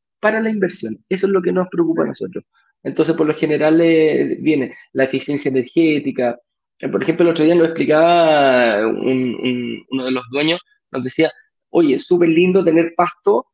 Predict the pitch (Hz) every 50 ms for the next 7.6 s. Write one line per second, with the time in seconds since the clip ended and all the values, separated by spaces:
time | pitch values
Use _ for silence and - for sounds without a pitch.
0 | _ _ - 131 131 135 135 139 - 160 147 156 156 160 160 170 - 170 170 165
1 | 170 - 156 160 156 151 139 247 - - 139 - 156 151 156 - - 151 151 160
2 | 165 156 156 139 - - 165 185 220 220 - 254 233 - - 180 180 190 202 226
3 | - - 240 - - _ _ _ _ _ _ - 151 151 151 139 147 147 143 180
4 | 190 - 240 208 - 175 165 170 - 214 208 180 170 196 214 185 175 123 117 110
5 | 117 120 117 - _ _ _ 104 101 110 101 - 120 147 - - - 95 92 95
6 | 92 92 92 92 95 95 - _ 131 131 127 120 120 123 127 135 135 _ _ _
7 | _ - - 107 101 92 - - - - -